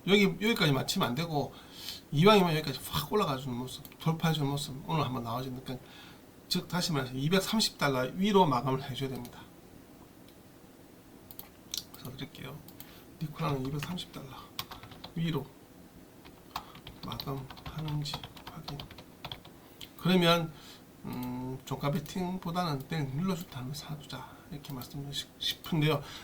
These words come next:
내일이 또 주말장이에요. 그러니까 좀 몸을 좀 사려야 되지 않을까 이렇게 보여집니다. 급한 건 없습니다. 어차피 올라갈 거는 올라간 다음에 이백오십 달러 여기, 음, 여기 있죠? 여기.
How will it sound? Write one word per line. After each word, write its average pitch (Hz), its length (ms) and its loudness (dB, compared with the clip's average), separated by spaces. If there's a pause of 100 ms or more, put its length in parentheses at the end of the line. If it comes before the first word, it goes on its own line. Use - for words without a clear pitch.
(100)
내일이 190 280 12
또 - 160 0
주말장이에요. 131 720 6
그러니까 143 260 -6
좀 131 300 -4 (460)
몸을 151 260 6
좀 143 100 4
사려야 220 260 4
되지 131 160 4
않을까 131 520 -4
이렇게 135 320 -10
보여집니다. 123 600 -12 (220)
급한 247 280 4
건 202 100 8
없습니다. 151 480 0 (180)
어차피 - 360 -8
올라갈 156 360 2
거는 139 300 0 (360)
올라간 143 360 4
다음에 139 180 2
이백오십 139 500 2
달러 120 280 -6
여기, 135 500 -4 (1600)
음, 165 300 -12 (440)
여기 147 160 -4
있죠? 160 260 -8 (140)
여기. 160 160 -12